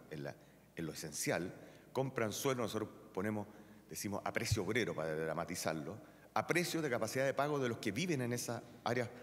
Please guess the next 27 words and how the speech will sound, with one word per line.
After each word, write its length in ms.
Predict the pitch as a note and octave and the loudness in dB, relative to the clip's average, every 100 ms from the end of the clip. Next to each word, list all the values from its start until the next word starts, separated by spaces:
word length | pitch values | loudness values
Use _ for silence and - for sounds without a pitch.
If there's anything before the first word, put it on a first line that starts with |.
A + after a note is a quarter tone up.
| - | -4
populares 420 | G2+ F#2 G2+ G#2 A#2 | -2 2 4 4 4
de 80 | |
bajo 220 | G2 G#2 A2+ | 2 2 -2
ingreso, 420 | A2+ D2+ - - - - - - - - | 0 -2 -4 -12 -14 -20 -20 -20 -20 -4
y 80 | A#2+ | 2
lo 100 | C3 | 6
revenden 420 | B2+ C#3+ G#3 G3+ | 6 4 4 2
a 80 | E3 | 0
precio 260 | F3+ - E3+ | 0 0 -2
de 40 | |
clase 220 | E3 C#3 | 0 0
media 340 | A#2 A2+ D#3 - | 0 0 0 -4
o 60 | G2+ | -4
de 40 | |
clase 220 | A#2 A#2+ | -4 -4
media 260 | A#2 A2+ A#2+ | -2 -2 -2
alta. 260 | - - - - - - - - | -6 -10 -18 -20 -20 -20 -14 -2
Como 200 | C#3 D#3 | 2 4
las 100 | D3 | 4
desigualdades 500 | C#3+ D3+ C3+ D#3+ A3 | 2 2 4 4 6
son 260 | G3+ G#3+ | 4 4
tan 120 | - D3 | 2 2
grandes, 540 | G#2+ F#2+ D#2+ G#2+ E3+ - - - | 2 0 0 -4 -4 -8 -18 -4
generan, 460 | A#2+ B2+ F#3 C4+ - - - - - | 0 2 2 -2 -6 -14 -18 -18 -8
en 100 | F#2+ | -6
nuestras 360 | F#2+ F2+ E2 | -6 -8 -10
ciudades, 380 | - B2 A2+ | -2 0 2